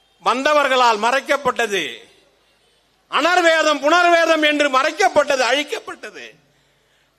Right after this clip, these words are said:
ஆனால் எகிப்திலே அதுக்கு ஆதாரம் இருக்கின்றது என்று ஒரு ஆய்வறிஞன் சொல்கிறான். நம் நாட்டை எப்படி சேர சோழ பாண்டியர்கள் ஆண்டார்களோ, அதே மாதிரி எகிப்தை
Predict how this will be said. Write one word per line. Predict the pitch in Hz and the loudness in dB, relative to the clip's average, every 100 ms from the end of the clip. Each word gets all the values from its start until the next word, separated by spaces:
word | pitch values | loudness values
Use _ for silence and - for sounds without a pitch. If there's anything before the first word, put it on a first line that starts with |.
| _ - | _ -2
ஆனால் | 330 349 311 | 0 2 2
எகிப்திலே | 294 330 403 392 392 349 320 | 0 2 0 2 2 4 2
அதுக்கு | 311 311 | 0 0
ஆதாரம் | 277 339 349 339 311 | 2 2 2 2 2
இருக்கின்றது | 294 285 349 302 269 | 2 0 -2 0 0
என்று | 262 247 220 - - | 2 2 0 -4 0
ஒரு | 269 294 285 311 | 2 4 2 2
ஆய்வறிஞன் | 359 320 311 277 262 | 2 2 2 -2 0
சொல்கிறான். | 240 247 233 185 120 - - _ _ _ _ _ _ _ _ _ _ _ _ _ _ _ - | 0 2 2 0 -2 -10 -20 _ _ _ _ _ _ _ _ _ _ _ _ _ _ _ -6
நம் | 247 339 | -2 2
நாட்டை | 330 381 381 403 370 | 2 2 2 2 2
எப்படி | 339 359 370 285 - - | 2 2 2 0 -6 -2
சேர | 339 381 370 | 0 2 2
சோழ | 320 320 320 | 2 2 2
பாண்டியர்கள் | 302 320 339 330 311 277 - - | 0 0 2 0 0 -2 -4 -2
ஆண்டார்களோ, | 294 330 302 294 277 262 - - | 0 2 0 2 2 2 -2 -6
அதே | 226 277 330 359 | -6 0 2 2
மாதிரி | 339 330 311 233 - - | 2 2 2 -2 -6 -4
எகிப்தை | 262 320 370 359 330 | -2 2 0 0 0